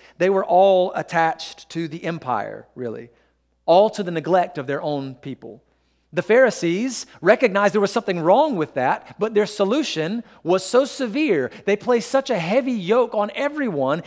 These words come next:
in their pursuit of righteousness that almost no one could be included. Everyone found themselves on the outside looking in. And here is Jesus saying, "I have other sheep, and I must bring them also."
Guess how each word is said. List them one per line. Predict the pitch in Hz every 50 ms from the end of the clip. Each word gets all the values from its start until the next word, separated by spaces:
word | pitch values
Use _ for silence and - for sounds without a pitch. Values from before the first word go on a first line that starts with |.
| -
in | - 208 202
their | 208 220 220
pursuit | 220 214 202 - - 262 247
of | 214 170 156
righteousness | 196 240 285 - - 202 165 - - 220 -
that | 254 -
almost | - 240 254 294 277 254 247 -
no | 214 208 214 226 262 302
one | 330 302 262 226 233 247 240
could | - 240 233
be | 277 269 277
included. | 277 - - 311 370 370 330 160 135 113 107 - _ _ _ _ _ _ _ _ _ _ _ _ _ _ _ _ _ _ _ _ _ _ _ _ _ _ _ _
Everyone | - 170 208 226 208 196 175
found | 185 185 180 170
themselves | 160 147 - 151 147 127 135
on | 127
the | 123 131
outside | - 131 139 - - - 135 123 117 110
looking | 113 120 123 - 120 110
in. | 113 120 117 101 101 104 - - - _ _ _ _ _ _ _ _ _ _ _ _ _ _ _ _ _ _ _ _ _
And | 127 110
here | 131 170 180
is | 170 139
Jesus | - 143 156 151 123 101 104 104 -
saying, | - - 95 98 - - 123 120 123 123 _ _ _ _ _ _ _ _ _ _ _ _ _ _ _ _ _ _ _ _ _ _ _ _ _
"I | 127 165 196
have | 175 160 143 120
other | 131 143 143 123 117 107
sheep, | - - - - - 85 _ _ _ _ _ _ _ _ _ _ _ _ _ _ _ _ _ _ _ _ _ _ _ _ _ _ _ _
and | 113 101
I | 104 120
must | 127 120 117 -
bring | _ 110 113 110
them | 101 101 101 95
also." | 95 92 107 - - -